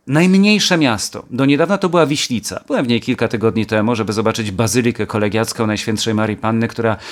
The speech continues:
wzniesiona została jeszcze w czternastym wieku za Kazimierza Wielkiego. Coś niebywałego, aczkolwiek w remoncie, więc nie mogłem wejść do środka, ale powiem szczerze, że miałem wrażenie, iż stoję przed katedrą Notre Dame, jak tak się z dołu patrzyło na ten monumentalny zabytek.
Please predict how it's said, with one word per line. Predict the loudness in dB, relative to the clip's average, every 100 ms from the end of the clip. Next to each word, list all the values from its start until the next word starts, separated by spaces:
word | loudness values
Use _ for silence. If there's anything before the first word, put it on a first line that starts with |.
| -12
wzniesiona | -6 0 0 2 2 2
została | -2 0 2 2
jeszcze | -2 -6
w | -8
czternastym | -4 -2 -2 -2 -2
wieku | -2 -2 -2 -4 -6 -10
za | -4 -2
Kazimierza | 0 0 2 2 0 -2
Wielkiego. | -4 -2 -4 -2 -8
Coś | -6 -2
niebywałego, | 0 2 2 2 2 0
aczkolwiek | 2 -2 -2 0
w |
remoncie, | 2 4 4 2 -2
więc | -6 -4
nie | -2
mogłem | -2 -2
wejść | -2 -2 -4
do | -6
środka, | -4 -6 -2 -2 -2 -10 -8
ale | -2 0
powiem | 0 2 0
szczerze, | 0 0 0
że | 0
miałem | 0 0
wrażenie, | 0 0 2 0
iż | 0
stoję | -2 -2 -2
przed | -6 -6
katedrą | -4 0 0 2
Notre | 0 -2 -2 2
Dame, | 2 0 -4
jak | -12
tak | -10
się | -8 -4
z |
dołu | 2 2 2
patrzyło | -6 -6 -4
na | -4
ten | -2
monumentalny | -2 0 -2 -2 -2 0 0
zabytek. | 0 -2 -4 -6 -16